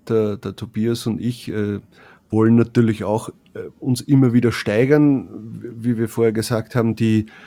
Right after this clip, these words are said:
Designs, mit denen man vor zwei Jahren noch, äh, großen Erfolg hatte, mit denen wird man heute nicht mehr so viel Erfolg haben. Dass man jetzt keinen hat, das würde ich jetzt nicht behaupten, aber die Verkäufe sind sicher, warten sicher länger, äh, auf sich.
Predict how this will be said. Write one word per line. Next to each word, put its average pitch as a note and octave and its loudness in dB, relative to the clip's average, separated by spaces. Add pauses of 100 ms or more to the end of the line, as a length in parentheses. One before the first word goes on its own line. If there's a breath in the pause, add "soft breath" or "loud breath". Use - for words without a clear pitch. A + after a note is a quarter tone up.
(220 loud breath)
Designs, B2+ 4
mit B2+ 2
denen C3 4
man A#2+ 4
vor B2 -2
zwei A#2+ 0
Jahren B2 2
noch, A#2+ -2
äh, A2 -2 (100)
großen A#2+ -6
Erfolg A2+ -4
hatte, A#2 -2 (520 soft breath)
mit A2+ -4
denen A#2 2 (160)
wird A2+ -2
man A2+ 0
heute A2+ -2
nicht C3 2
mehr C#3+ -2
so C#3 -6
viel C#3+ -6
Erfolg B2+ -6
haben. B2 -2
Dass G#2+ -6
man A#2 2
jetzt - -4
keinen C3 4
hat, - -2
das - -10
würde A2+ -2
ich G#2+ -4
jetzt A2 -6
nicht C#3 0
behaupten, A2+ 0
aber G#2+ -4
die A#2 -2
Verkäufe A#2 0
sind A2+ -2
sicher, A#2+ -2 (340 soft breath)
warten A#2 2
sicher A2 -2
länger, G2+ -4
äh, - -14
auf G2+ -14
sich. - -6